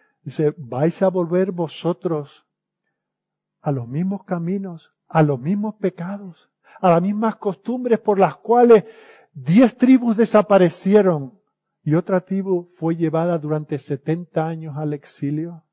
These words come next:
Eso es lo que nos queda si nosotros no aprendemos la lección de este día. No os unáis en yu-, no os unáis en yugo desigual con los incrédulos. Aquí tenemos nosotros,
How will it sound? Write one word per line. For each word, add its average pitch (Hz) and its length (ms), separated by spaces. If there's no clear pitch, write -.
Eso 185 240
es 208 80
lo 202 100
que 180 140
nos 151 160
queda 151 480
si - 180
nosotros 151 480
no 156 140
aprendemos 147 560
la 147 120
lección 139 600
de 139 80
este 139 240
día. 135 340
No 147 440
os 175 180
unáis 156 580
en 127 280
yu-, 160 300
no 156 200
os 185 140
unáis 151 460
en 135 200
yugo 147 300
desigual 139 840
con 131 240
los 127 240
incrédulos. 123 600
Aquí 147 240
tenemos 180 340
nosotros, 147 520